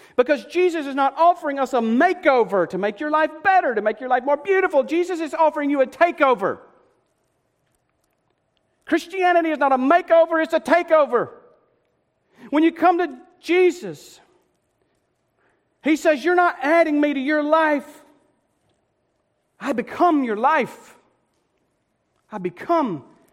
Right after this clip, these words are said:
your life." The call is costly. Lastly, quickly, the continual nature of the call in verses thirty-four and thirty-five. "Salt is good, but even if salt has become tasteless, with what will it be seasoned? It's useless either for the soil or the manure pile is thrown out.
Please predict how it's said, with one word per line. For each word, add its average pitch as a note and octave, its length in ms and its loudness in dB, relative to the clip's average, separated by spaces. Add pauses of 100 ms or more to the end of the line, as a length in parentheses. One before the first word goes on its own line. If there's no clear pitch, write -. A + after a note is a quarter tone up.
(260)
your F#3 180 -4
life." C3+ 420 -10
The - 60 -20
call A3 280 -12
is F#3+ 100 -14
costly. - 560 -18 (880)
Lastly, A3+ 340 -2
quickly, A#3 360 -4
the G3 100 -6
continual G3 460 -6
nature F#3 300 -6
of D#3+ 60 -12
the D3+ 60 -18
call F3 220 -6
in D#3+ 80 -6
verses D#3+ 240 -12
thirty-four D#3 400 -10
and C#3+ 80 -12
thirty-five. C#3 480 -8 (240)
"Salt F3+ 340 -6
is B2+ 100 -20
good, D3 380 -8
but B2 80 -12
even C#3 300 -12
if A2 80 -20
salt D3 340 -10
has A#2 80 -20
become B2+ 320 -12
tasteless, B2+ 480 -14
with B2+ 180 -16
what B2 300 -14 (300)
will A2+ 100 -12
it F#2+ 60 -12
be A2 80 -14
seasoned? G#2+ 400 -16
It's A2 100 -20
useless C3+ 420 -16 (200)
either C3 160 -12
for B2+ 100 -18
the A#2+ 80 -18
soil C#3+ 340 -8
or B2 60 -8
the A2+ 80 -14
manure A#2+ 380 -10
pile G#2 300 -12
is G#2 120 -20
thrown C#3 260 -10
out. B2+ 200 -8